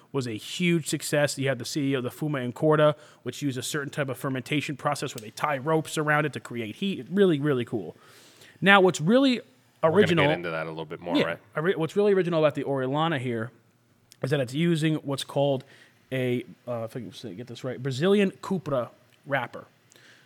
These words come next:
Speaker 1: So apparently, and this is just according to the sources I have read, this wrapper was aging for C A O before the Amazon Basin was even released, like, before
Speaker 2: Get
Speaker 1: the
Speaker 2: outta here.
Speaker 1: original even released, which was,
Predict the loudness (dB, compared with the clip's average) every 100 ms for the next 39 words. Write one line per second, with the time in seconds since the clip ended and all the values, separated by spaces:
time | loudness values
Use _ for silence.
0 | _ 0 0 2 4 6 4 0 -2 -2
1 | -2 -4 -4 0 0 0 -2 -4 -4 -4
2 | -4 -2 -2 -2 -4 -4 -4 -8 -4 0
3 | 0 2 0 0 0 0 -2 -6 _ _
4 | -20 -10 -2 0 0 -4 -2 0 2 0
5 | 0 -2 2 4 6 6 4 0 -4 0
6 | 2 4 2 0 -2 0 0 0 -2 -2
7 | -2 0 0 0 -2 -2 -2 -2 -4 -4
8 | -6 -10 -4 0 0 0 0 -2 -4 -6
9 | -8 -10 -12 -10 -6 -6 -6 -10